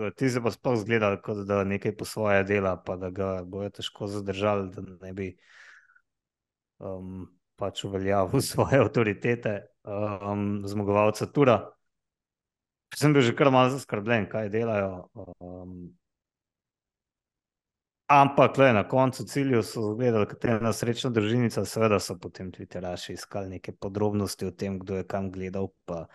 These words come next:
kdo je koga treplal, pa kdo se je s kom koliko časa pogovarjal, <laughs> ampak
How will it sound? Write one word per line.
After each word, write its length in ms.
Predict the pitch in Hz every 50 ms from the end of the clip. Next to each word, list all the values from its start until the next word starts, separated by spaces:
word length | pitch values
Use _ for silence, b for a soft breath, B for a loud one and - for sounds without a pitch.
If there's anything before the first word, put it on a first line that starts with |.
| B B B B B B B _ _
kdo 240 | - 104 101 104 101
je 20 |
koga 260 | - - 107 107 110
treplal, 540 | - - - 101 92 - - - 117 117 110 110 113
pa 80 | 104 101
kdo 140 | 98 104 104
se 140 | 101 - 110
je 40 | 95
s 40 | -
kom 180 | - - 110 101
koliko 180 | - 107 -
časa 280 | - - 101 92 110 120
pogovarjal, 760 | - - 104 98 104 104 101 107 113 117 117 110 104 107 113
<laughs> 60 | 107
ampak 480 | 127 123 - - 104 - - - -